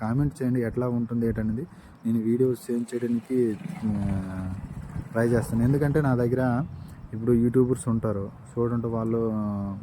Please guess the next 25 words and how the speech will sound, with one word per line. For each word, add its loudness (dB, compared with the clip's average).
పెద్ద -2
పెద్ద 2
కెమెరాలతోటి 0
అంటే -4
ఈ 2
ఒక -4
కనీసం 0
వన్ 2
లాఖ్నే 0
కెమెరా 0
ఫోన్ 2
ఉండాలి, 0
లేదంటే 2
ఆ 4
వీడియోస్ 2
మంచిగా 0
రావు. 0
ఈ 2
iPhone, -2
iPhone 0
కూడా 0
అంత -2
ఎవడైనా 0
రావు, -2
కానీ -2